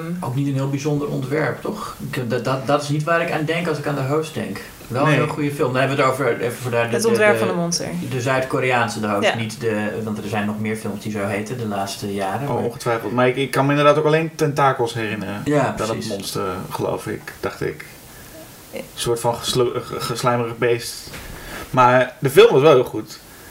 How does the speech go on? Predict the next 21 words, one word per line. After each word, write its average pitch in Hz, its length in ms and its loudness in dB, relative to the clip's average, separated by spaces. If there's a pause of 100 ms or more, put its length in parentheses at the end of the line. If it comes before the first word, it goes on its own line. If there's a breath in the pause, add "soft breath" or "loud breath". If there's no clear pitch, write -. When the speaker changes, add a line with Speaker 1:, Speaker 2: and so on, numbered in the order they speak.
(300 loud breath)
Speaker 2:
Maar 127 140 4
het 123 80 2
monster 135 320 2
zelf 135 320 2 (1400 loud breath)
is 135 280 -2
Speaker 3:
Nou, 190 340 2
het, 202 140 -2 (1160 loud breath)
ja, 220 220 4
nou 214 140 6
ja, 208 80 8
hij, 214 160 6
hij, 208 240 4
hij, 214 160 2 (540)
hij, 202 420 0
eh, 196 320 2
wordt 208 220 0
groter 208 420 2
uiteindelijk, 175 460 0
maar 196 140 0
tentakels, 190 640 -2
dat 175 240 -4